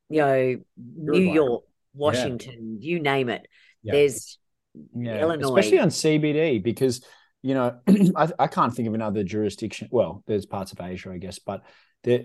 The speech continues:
Speaker 3: the C B D in most of the Western world is just not even, it's barely regulated. It,
Speaker 1: Yeah.
Speaker 3: it's just, it's just whatever goes, you know, just sell it over the counter, online,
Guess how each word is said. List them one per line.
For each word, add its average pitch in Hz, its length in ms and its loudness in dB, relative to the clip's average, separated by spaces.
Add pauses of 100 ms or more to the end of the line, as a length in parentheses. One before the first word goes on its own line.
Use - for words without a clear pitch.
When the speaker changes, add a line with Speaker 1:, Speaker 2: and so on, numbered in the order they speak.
(120)
Speaker 3:
the 135 300 4 (160)
C 131 300 2
B 127 140 2
D 98 460 2 (140)
in 95 340 -2
most 98 300 -2
of 98 60 -4
the 98 60 0
Western 90 360 -4
world 85 420 -4
is 85 160 -8
just - 180 -12
not 85 160 -6
even, 78 400 -10 (200)
it's 87 160 -16 (260)
barely 107 640 2
regulated. 95 600 -4 (220)
It, 92 80 -10
Speaker 1:
Yeah. 92 140 -4
Speaker 3:
it's 98 260 -6
just, - 340 -14
it's 90 180 -6
just - 200 -10
whatever 90 420 -2 (220)
goes, 92 420 4
you 80 60 -8
know, 80 100 -8
just 82 220 -6
sell 90 180 0
it 78 140 -2
over 85 240 -2
the 76 80 -6
counter, 90 340 -4
online, 92 760 0